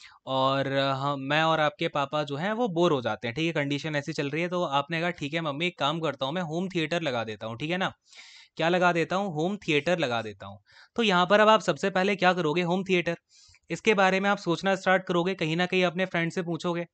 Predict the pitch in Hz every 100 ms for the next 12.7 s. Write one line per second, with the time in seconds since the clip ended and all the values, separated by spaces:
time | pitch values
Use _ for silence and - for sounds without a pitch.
0 | - 185 208 180 - 170 208 - 220 214
1 | 190 190 214 196 196 175 185 160 151 196
2 | 170 185 185 170 175 170 170 160 180 175
3 | 151 170 - 151 180 135 104 - - -
4 | - 139 160 180 170 185 170 165 180 185
5 | 160 185 160 165 180 196 185 170 185 165
6 | 190 185 165 175 165 160 165 160 156 165
7 | 170 156 170 156 156 156 156 165 160 160
8 | - - - 151 175 175 180 175 165 170
9 | 165 170 165 175 170 170 170 208 185 156
10 | 156 123 113 110 175 165 113 _ - -
11 | - 233 180 165 165 175 220 180 156 170
12 | 196 - 143 139 190 160 117